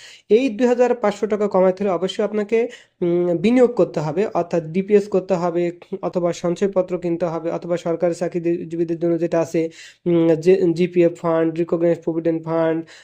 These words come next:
তারপরে আপনার বেনিভোলেন্ট ফান্ড, উম, গ-, যেটাকে বলা হয় গ্রুপ ইন্স্যুরেন্স, এই বিষয়গুলোতে থাকলেই এই, আহ, রেয়াতটা নিয়ে আপনি মিনিমাম যে পাঁচ হাজার টাকা সেটাতে, আহ, নিয়ে আসতে পারেন, অর্থাৎ সাত,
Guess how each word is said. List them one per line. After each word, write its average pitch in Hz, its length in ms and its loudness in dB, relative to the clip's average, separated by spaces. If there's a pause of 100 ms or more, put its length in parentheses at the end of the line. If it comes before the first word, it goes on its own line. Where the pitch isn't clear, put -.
(100)
তারপরে 165 440 2
আপনার 165 300 0
বেনিভোলেন্ট 165 640 2
ফান্ড, 165 280 0 (360)
উম, 165 220 0
গ-, 160 360 0 (120)
যেটাকে 165 300 -2
বলা 160 220 0
হয় 156 120 -2
গ্রুপ 170 300 2
ইন্স্যুরেন্স, 165 560 0
এই 269 140 4
বিষয়গুলোতে 220 580 2
থাকলেই 196 400 2 (380)
এই, 254 240 4 (120)
আহ, 170 440 0
রেয়াতটা 202 580 2
নিয়ে 214 260 6 (140)
আপনি 190 280 2 (440)
মিনিমাম 190 440 6 (160)
যে 170 140 0
পাঁচ 165 220 -4
হাজার 208 160 0
টাকা 220 200 -2
সেটাতে, 180 420 0
আহ, 165 640 -2
নিয়ে 196 180 6
আসতে 240 180 0
পারেন, 143 340 -2
অর্থাৎ 147 200 -4
সাত, 180 240 -4